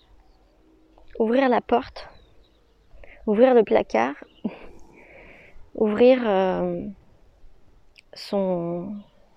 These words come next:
programme interne, ses programmes internes, et aller regarder, aller regarder, euh, les détails de nos fonctionnements,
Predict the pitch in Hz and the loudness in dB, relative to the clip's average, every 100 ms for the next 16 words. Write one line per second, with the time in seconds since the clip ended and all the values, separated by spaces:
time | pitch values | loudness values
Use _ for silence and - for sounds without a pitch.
0 | - - - - _ _ _ _ _ - | -20 -20 -20 -20 _ _ _ _ _ -20
1 | - 214 196 233 240 196 - 208 240 - | -4 0 2 2 0 0 0 0 0 -4
2 | - 214 220 240 202 - 202 240 269 - | 0 0 0 -2 -4 -2 -4 -2 -6 -8
3 | - _ _ _ _ - - - - - | -20 _ _ _ _ -20 -20 -20 -20 0
4 | 240 247 285 302 - - 233 254 262 233 | 4 6 4 2 -4 2 8 10 10 8
5 | 233 202 196 - _ 226 - _ - - | 6 6 4 4 _ -20 -20 _ -20 -20
6 | - - _ - 226 233 220 208 214 196 | -20 -20 _ -2 2 2 2 0 0 2
7 | 196 233 302 - - - - - _ - | 4 4 0 -12 -20 -20 -20 -20 _ -8
8 | 196 190 196 208 - 233 269 214 220 240 | -2 2 4 4 4 2 2 4 4 4
9 | 269 - - _ _ - - 214 208 220 | 0 -6 -20 _ _ -12 -2 -2 0 -4
10 | - 202 196 180 - | -4 -4 -4 -4 -6